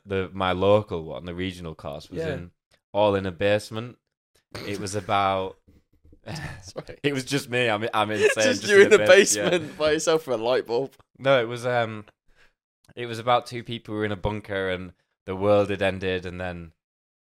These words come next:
Speaker 1: it was a man and his wife, and the wife left to get more fuel for the generator,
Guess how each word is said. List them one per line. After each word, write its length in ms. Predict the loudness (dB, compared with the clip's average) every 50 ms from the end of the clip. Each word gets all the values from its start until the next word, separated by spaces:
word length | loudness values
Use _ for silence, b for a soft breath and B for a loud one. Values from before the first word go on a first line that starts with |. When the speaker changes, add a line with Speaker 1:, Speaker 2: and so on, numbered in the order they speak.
| _ _ _ _
Speaker 1:
it 100 | -6 -6 -6
was 140 | -4 -4
a 40 | -2
man 220 | 2 4 4 4 4
and 120 | 2 -2
his 120 | -4 -6
wife, 420 | -2 0 2 2 2 2 -2 -6 -8
and 80 | -8 -8
the 60 | -4
wife 380 | -2 0 0 0 0 -2 -4 -6
left 600 | -4 -4 -4 -4 -6 -10 -16 -20 -20 -20 -20 _
to 140 | -16 -16 -8
get 360 | -6 -4 -2 -2 -4 -6 -12 _ _ _ _ _ _ _ _ _ _ _ _ _ _ _ _ _ _ _ _ _ _ _ _ -14
more 260 | -8 -6 -4 -4 -4
fuel 500 | -6 -8 -6 -2 0 0 2 2 0 -2
for 140 | -4 -8 -12
the 80 | -12
generator, 760 | -6 -4 -4 -2 -2 0 0 0 0 0 0 -2 -4 -6 -8